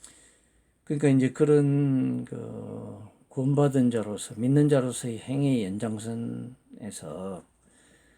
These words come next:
어, 사람을 외모로 보고 취하고 외모를 보고 사람을 판단하고 이런 거를 하면 안 된다. 그런 행동은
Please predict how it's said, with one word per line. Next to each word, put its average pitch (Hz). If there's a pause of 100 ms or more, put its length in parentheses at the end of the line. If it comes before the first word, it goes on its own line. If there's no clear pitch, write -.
(280)
어, 131
사람을 95
외모로 98
보고 92 (240)
취하고 107 (520)
외모를 143
보고 135
사람을 117
판단하고 123
이런 139
거를 127
하면 120
안 76
된다. 82 (460)
그런 123
행동은 127